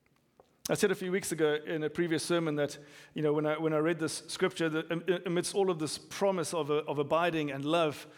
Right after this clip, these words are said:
and, and friendship and intimacy and, and hearing his voice,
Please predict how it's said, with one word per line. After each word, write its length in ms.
and, 140
and 180
friendship 400
and 100
intimacy 460
and, 160
and 160
hearing 300
his 180
voice, 420